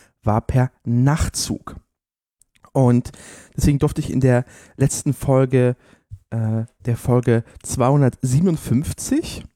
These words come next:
äh, Lissabon, Zugfahren in Europa, äh, darüber sprechen. Und weil das so gelungen war, diese Podcast-Folge, und weil es tatsächlich einfach auch übers Nachtzugfahren geht, äh, wollten wir die euch nicht vorenthalten und spielen euch jetzt quasi an dieser Stelle,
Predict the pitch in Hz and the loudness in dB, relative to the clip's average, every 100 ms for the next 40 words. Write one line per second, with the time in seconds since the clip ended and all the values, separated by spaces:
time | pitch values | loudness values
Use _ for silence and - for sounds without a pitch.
0 | _ _ - 107 104 - 135 - 120 143 | _ _ -6 -4 -4 -2 -2 0 0 0
1 | 269 - - - - 156 135 98 104 104 | 0 -4 -12 -12 -4 -2 0 0 0 -2
2 | 123 - 180 170 - - - _ - 113 | -4 0 2 0 -2 -10 -20 _ -6 -2
3 | 110 120 113 - - 92 - 226 320 _ | 0 0 -2 -4 -4 -2 0 0 0 _
4 | - - - 131 127 127 - 139 160 - | -20 -20 -2 2 2 0 -2 2 2 2
5 | 208 190 214 311 254 120 117 - 104 - | 2 4 4 6 6 4 4 0 -4 -6
6 | 95 - - 78 - - - - 113 160 | -8 -6 -4 -4 -4 -12 -8 -4 0 2
7 | 226 208 214 196 170 135 - - 127 110 | 2 2 2 2 0 -2 -4 -4 -2 0
8 | 143 - - 170 - 135 110 92 110 165 | 0 0 -2 -4 -2 -2 0 0 0 0
9 | - - - - - - _ 120 117 117 | -2 -10 -20 -20 -20 -20 _ 0 0 2
10 | 139 240 156 143 170 - - 139 - - | 2 2 0 -2 -2 -4 -2 -2 -4 -8
11 | - - 143 - 202 214 196 147 - - | -2 0 0 0 2 2 0 -4 -6 -6
12 | - 185 175 143 - - - 123 170 196 | 0 2 2 -2 -6 -8 -4 0 2 2
13 | 165 170 170 113 135 190 196 - 175 165 | 2 0 0 -2 0 2 0 0 -2 2
14 | 165 | 2